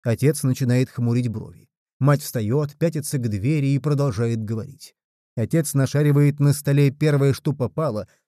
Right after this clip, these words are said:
буханку хлеба, плошку со щами. Мать уже взялась за дверную скобу.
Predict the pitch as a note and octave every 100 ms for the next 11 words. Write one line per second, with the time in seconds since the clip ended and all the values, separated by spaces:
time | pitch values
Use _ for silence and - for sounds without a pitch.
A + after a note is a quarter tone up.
0 | _ - D3 B3 D#3 B2+ - A2+ E3+ C#3+
1 | A2+ - C3 F3+ - D#3 C#3+ D#3+ C#3 -
2 | - C3+ A#2 A#2 - _ _ D3 E3+ E3
3 | C#3+ D3+ C#3 D3+ C#3 D3 C#3+ D3 C#3+ B2+
4 | - C#3+ A2 -